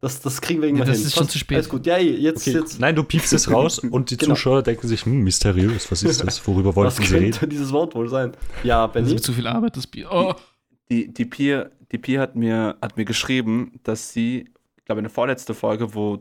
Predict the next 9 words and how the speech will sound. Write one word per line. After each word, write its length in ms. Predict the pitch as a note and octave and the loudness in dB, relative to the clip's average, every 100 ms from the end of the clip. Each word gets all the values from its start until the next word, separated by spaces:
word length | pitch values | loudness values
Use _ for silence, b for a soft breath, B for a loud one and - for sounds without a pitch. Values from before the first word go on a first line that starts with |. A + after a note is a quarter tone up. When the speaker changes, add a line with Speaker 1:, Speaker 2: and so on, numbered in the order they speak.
| - | -6
Speaker 4:
du, 180 | B2+ C3 | -4 -2
Matteo 480 | A2+ - G#2+ G#2 | -4 -4 -4 -2
und 300 | G2+ G2+ - | -2 -4 -10
Clemens, 540 | - A2+ A2 A#2 C#3 - _ _ _ - | -6 -2 0 -2 -6 -16 _ _ _ -12
also 180 | A2 | -6
ihr 360 | G2+ G#2+ A2 A2 | -4 -2 0 0
eigentlich 520 | G#2+ G#2 G2+ G#2 - | -2 -4 -8 -16 -12
eher, 200 | - A#2+ b b b b | -10 -10 b b b b
ähm, 520 | G#2 G#2+ G#2+ G#2+ G#2+ | 0 2 2 -2 -6